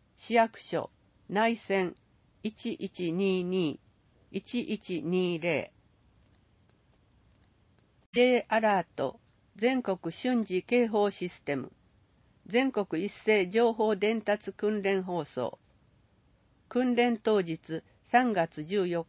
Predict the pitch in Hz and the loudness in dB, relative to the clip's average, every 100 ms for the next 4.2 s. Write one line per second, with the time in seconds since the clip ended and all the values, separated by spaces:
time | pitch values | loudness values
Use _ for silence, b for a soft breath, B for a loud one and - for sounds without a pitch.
0 | - 165 - 220 214 202 165 143 147 b | -4 -6 -2 -2 0 2 2 0 -2 b
1 | b b - - 247 226 165 - 233 240 | b b -14 -2 0 2 0 -2 0 2
2 | 226 220 220 - 226 208 202 - 170 156 | 0 -4 -6 -2 0 2 0 -2 -2 0
3 | 151 151 202 - 226 233 220 - - 240 | -2 -6 -8 -6 0 0 0 -8 -18 -6
4 | 143 | -4